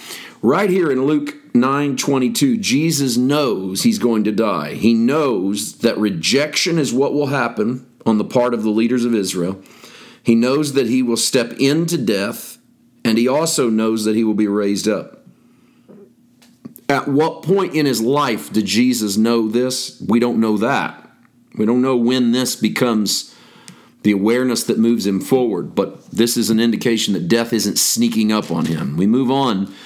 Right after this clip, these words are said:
to one of the most famous passages in the Gospel of Luke tomorrow. See you then. God bless.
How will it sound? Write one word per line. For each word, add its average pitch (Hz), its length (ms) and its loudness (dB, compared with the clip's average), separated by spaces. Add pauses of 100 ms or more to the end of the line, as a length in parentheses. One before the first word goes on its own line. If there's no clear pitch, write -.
(460)
to 101 80 0
one 123 140 2
of 131 60 0
the 131 60 2
most 123 300 0
famous 160 480 0
passages 139 760 -2
in 131 120 2
the 123 80 0
Gospel 127 440 0
of 104 80 -2
Luke 117 440 0 (180)
tomorrow. 110 460 0
See - 160 0
you 104 40 2
then. 82 240 -4
God 85 200 -4
bless. - 340 -8